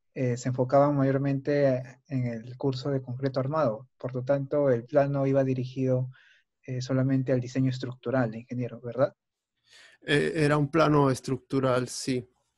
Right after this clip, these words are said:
Speaker 2: Eh, cla-, no era tan, esto, no era completamente el plano, ¿no? Era, eh, lo que trabajaban los alumnos hasta donde llevábamos el curso.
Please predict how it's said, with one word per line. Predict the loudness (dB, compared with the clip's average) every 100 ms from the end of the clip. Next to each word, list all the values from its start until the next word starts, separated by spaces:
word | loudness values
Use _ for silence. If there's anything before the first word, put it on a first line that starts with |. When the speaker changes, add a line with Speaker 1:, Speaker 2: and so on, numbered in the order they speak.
| _ _ _ _ _ _
Speaker 2:
Eh, | -6 -6 -6 _
cla-, | 0 4
no | 6 8 8 8
era | 6 6
tan, | 4 4 4 2
esto, | -2 -6 -8 -4 -6 -8 -20 _ _ _ -14
no | -6 0 4
era | 6 4 2 -4
completamente | -6 -4 -2 0 2 4 2 2 -2
el | -6
plano, | -2 -2 -2 -4
¿no? | -6 -6
Era, | -4 -4 -4 -8 _ _ _ _ -14
eh, | -10 -8 -8 -10 -12
lo | -10 -6 -4
que | -4
trabajaban | -4 -2 -2 0 0 0
los | -4 -6
alumnos | -4 -2 -2 -4 -6
hasta | -10 -10 -8 -6
donde | -6 -6 -4
llevábamos | -4 -2 -2 2 0 0
el | -6 -10
curso. | -8 -8 -10